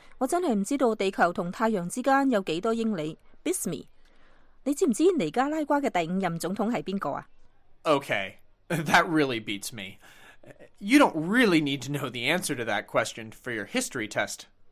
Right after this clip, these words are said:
Speaker 2: do you?
Speaker 1: <laughs> 傻嘅，我當然唔需要知道呢個答案啦，我同你玩咋。我學嘅歷史係第二次世界大戰期間嘅美國同歐洲，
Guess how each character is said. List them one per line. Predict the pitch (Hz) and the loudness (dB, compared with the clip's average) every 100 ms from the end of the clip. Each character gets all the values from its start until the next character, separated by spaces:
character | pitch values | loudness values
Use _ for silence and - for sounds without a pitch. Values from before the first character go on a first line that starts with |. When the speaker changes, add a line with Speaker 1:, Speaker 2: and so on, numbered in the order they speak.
| _ - - | _ -20 -8
Speaker 2:
do | 113 | -2
you? | 151 311 349 - - - - - | 0 0 -2 -8 -20 -20 -20 -20
Speaker 1:
<laughs> | - 302 302 - 262 202 | -20 -16 -10 2 4 4
傻 | - 160 147 | 4 4 4
嘅， | 165 190 - - | 0 -4 -6 -4
我 | 214 | 4
當 | 226 214 | 4 4
然 | 156 | 0
唔 | |
需 | 170 214 | 0 2
要 | 190 | 2
知 | - 208 | 0 -2
道 | 180 | 0
呢 | 196 | 0
個 | 190 | 6
答 | 180 | 6
案 | 190 175 175 | 4 -2 0
啦， | 196 - - - | -2 -4 -12 -6
我 | 214 | -2
同 | 165 | 0
你 | 185 | 2
玩 | 156 160 202 | 0 0 0
咋。 | 165 147 - - - | -2 -2 -6 -16 -6
我 | 233 | 0
學 | 247 | 2
嘅 | 196 208 208 | 2 4 2
歷 | 185 | 2
史 | - 185 220 | -4 -2 0
係 | 226 175 170 | 2 0 2
第 | 175 | 0
二 | 175 | -2
次 | - 196 | -4 -2
世 | 190 | 0
界 | 190 | 0
大 | 170 165 | 0 -2
戰 | 190 196 | -2 -2
期 | 165 | 0
間 | 202 208 208 | 2 2 2
嘅 | 180 | 2
美 | 165 160 | 2 -2
國 | 170 151 | 0 -2
同 | - 143 | -4 -6
歐 | 156 175 | -4 -2
洲， | 175 190 | 2 2